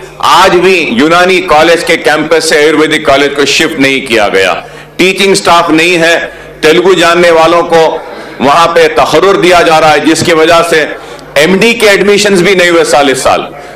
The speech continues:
Sir, it is so sad that M D admissions couldn't be held in that Unani medicine this year because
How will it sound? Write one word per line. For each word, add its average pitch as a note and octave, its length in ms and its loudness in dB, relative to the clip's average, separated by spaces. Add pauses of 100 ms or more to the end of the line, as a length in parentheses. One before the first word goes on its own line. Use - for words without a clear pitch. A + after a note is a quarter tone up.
Sir, F3 120 2
it F#3+ 140 2
is F#3+ 240 -2
so F3+ 160 4
sad F#3 420 2
that D#3+ 340 0
M D3+ 140 0 (100)
D G3 60 0 (420)
admissions F3+ 560 0
couldn't F3 440 0
be F3 140 2 (1120)
held F3 280 2 (300)
in F3+ 160 0
that C#3+ 180 2
Unani E3+ 420 2
medicine D3+ 420 0
this C3+ 220 -2
year A#2+ 180 2 (380)
because F#3+ 540 0